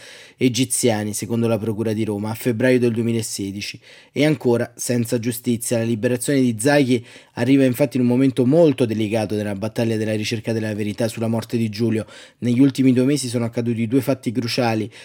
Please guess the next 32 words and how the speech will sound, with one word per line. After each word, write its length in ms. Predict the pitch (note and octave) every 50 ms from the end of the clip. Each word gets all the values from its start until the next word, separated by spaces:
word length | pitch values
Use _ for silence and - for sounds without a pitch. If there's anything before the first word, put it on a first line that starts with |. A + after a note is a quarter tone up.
| - - _
la 140 | - A2+ A2+
decisione 380 | B2+ A#2+ B2 A#2+ - D3 C#3+ C#3
del 100 | C3 A#2
Tribunale 480 | - B2+ A#2+ A2+ C3 B2+ B2+ B2+ B2+
di 120 | A#2 A#2 B2+
Roma 200 | C#3 C3+ B2+ B2
di 140 | G#2+ A#2
non 240 | B2 C3+ D3 D#3+ E3
celebrare 580 | - - D3 C3+ C3 A#2+ B2 C3+ C3+ C3 B2+ A#2+
il 100 | A2+ A#2+
processo 380 | A#2 A#2 A2 - B2 A#2 -
ai 60 | B2+ A2+
quattro 260 | A#2+ A#2+ A#2+ A2 A2+
agenti 500 | G#2 G2 B2+ B2+ B2 A#2+ A#2 A#2+ A#2 - - - - - - _
della 240 | - A#2+ B2+ B2 B2
National 460 | B2+ C3 B2+ - - C3+ B2 B2 A#2
Security 520 | - - B2 A2+ B2+ B2+ A#2 A#2 G2 A2+
per 160 | - A#2 G#2
l'omicidio 400 | A2 A2+ A2 A2 - A#2 G#2+ A#2
Regeni, 540 | A2 A2 G#2 F#2+ A2 C3 C#3+ D#3 E3 E3+ E3+ - - - - _ _
in 100 | - A#2+
assenza 400 | C3+ C3 - - C#3+ C#3 C3 -
dei 100 | B2 A#2+
domicili 440 | A2+ A#2 A#2+ B2 A#2+ - C3+ B2 B2+
degli 160 | C3 B2+ B2
imputati, 600 | B2+ B2 A#2+ - C3 A#2+ A#2+ A2+ A2 A2 G2+ G#2+
che 120 | - - C3
il 160 | C3+ B2+ -
Cairo 380 | - C#3 C3 C#3 D3 D3 D3+
non 120 | D3 C#3+ C3+
vuole 240 | B2 A#2+ A#2+ A#2+ A2+
comunicare, 720 | A#2+ A#2+ A#2+ A#2+ A#2 A2+ A#2 A#2+ G#2+ G2+ G2+ F#2+ G#2+